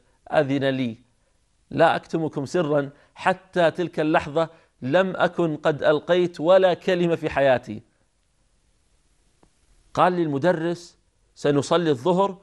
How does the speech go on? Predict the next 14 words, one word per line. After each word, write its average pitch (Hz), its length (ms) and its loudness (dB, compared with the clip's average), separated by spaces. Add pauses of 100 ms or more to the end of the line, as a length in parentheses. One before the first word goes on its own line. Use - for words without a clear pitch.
(200)
وبعد 147 360 0
الصلاة 156 400 0
ستقف 170 460 -8
لإلقاء 131 380 -2
الكلمة. 113 480 -4 (420)
سأكون 165 520 0
أنا 202 140 0
الإمام، 165 460 0
يعني 120 220 -6
المدرس، 147 600 0 (260)
ولكن 185 540 0
انتبه، 131 440 -2 (1700)
لا 151 360 2
تطيل 175 640 -4